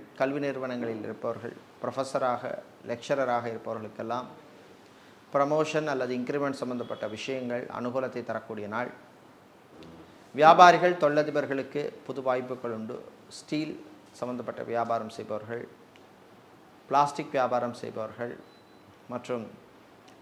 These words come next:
மளிகை கடை, குரோசரி ஸ்டோர் வைத்திருப்பவர்களுக்கெல்லாம் அனுகூலத்தையும் லாபத்தையும் தரக்கூடிய நாள். இன்று நீங்கள் நல்ல பலன்களை பெறுவதற்கு வழிபட வேண்டிய தெய்வ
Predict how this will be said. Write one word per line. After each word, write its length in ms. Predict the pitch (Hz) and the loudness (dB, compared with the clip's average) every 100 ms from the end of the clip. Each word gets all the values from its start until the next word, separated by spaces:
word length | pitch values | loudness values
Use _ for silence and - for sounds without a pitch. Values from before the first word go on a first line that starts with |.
| - 123 | -10 -4
மளிகை 280 | 135 147 151 | -2 -2 -2
கடை, 260 | 139 117 113 - - - 117 | -2 -2 -4 -12 -20 -18 -6
குரோசரி 400 | 123 131 135 139 135 | 0 0 0 -2 -2
ஸ்டோர் 220 | 127 113 | -6 -4
வைத்திருப்பவர்களுக்கெல்லாம் 920 | 107 113 113 117 107 107 110 113 120 120 - - - - - - - - - - - - - - - | -6 -8 -6 -6 -6 -6 -6 -4 -6 -8 -18 -20 -20 -20 -20 -20 -20 -20 -20 -20 -20 -20 -20 -14 -4
அனுகூலத்தையும் 640 | 127 151 170 165 151 151 151 127 | 0 6 6 6 4 0 0 4
லாபத்தையும் 500 | 135 135 143 135 135 | 4 2 -2 -4 -4
தரக்கூடிய 400 | 120 120 113 107 110 | -4 -4 -6 -6 -4
நாள். 160 | 127 - - - - - - - - - - - - 151 | -6 -8 -16 -20 -20 -20 -20 -20 -18 -20 -20 -18 -6 0
இன்று 160 | 156 156 | 2 2
நீங்கள் 260 | 151 139 139 | 2 2 4
நல்ல 160 | 165 185 | 6 8
பலன்களை 340 | 175 170 156 147 143 | 6 6 4 2 2
பெறுவதற்கு 420 | 147 160 - 170 135 | 2 0 0 0 2
வழிபட 320 | 139 165 170 160 | 4 6 6 4
வேண்டிய 240 | 151 139 127 | 2 0 0
தெய்வ 240 | 135 151 | 0 0